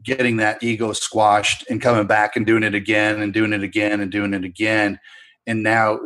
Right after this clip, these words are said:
I mean, that's really where confidence is developed, I think, in a human being overall, you know, being unsuccessful, but determining that you're gonna keep persevering through whatever the struggle is. And, and I, I, like I said, I've just never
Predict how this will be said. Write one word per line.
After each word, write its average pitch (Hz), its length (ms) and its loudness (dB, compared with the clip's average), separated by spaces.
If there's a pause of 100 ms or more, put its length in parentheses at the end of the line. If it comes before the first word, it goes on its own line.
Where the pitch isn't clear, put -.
I 131 60 2
mean, 127 140 4
that's 139 240 2
really 117 240 4
where 95 140 -4
confidence 95 600 -4
is 92 100 -4
developed, 95 480 0
I 90 60 -4
think, 101 320 -4
in 117 160 2
a 104 100 2
human 107 380 2
being 101 380 0
overall, 92 640 0 (100)
you 113 140 -2
know, 92 340 0 (680)
being 120 300 2
unsuccessful, 110 840 0
but 92 180 -8
determining 104 640 -2
that 98 180 0 (480)
you're 104 120 -2
gonna 101 200 -2
keep 113 260 -4
persevering 101 580 -2
through 110 340 0
whatever 101 440 2
the 92 120 -4
struggle 90 480 -4
is. 90 300 -2
And, 98 200 -8
and 104 220 -2 (200)
I, 110 100 -10 (120)
I, 113 140 -6
like 110 160 -2
I 104 40 -6
said, 110 220 2
I've 107 220 2
just 107 240 0
never 104 420 2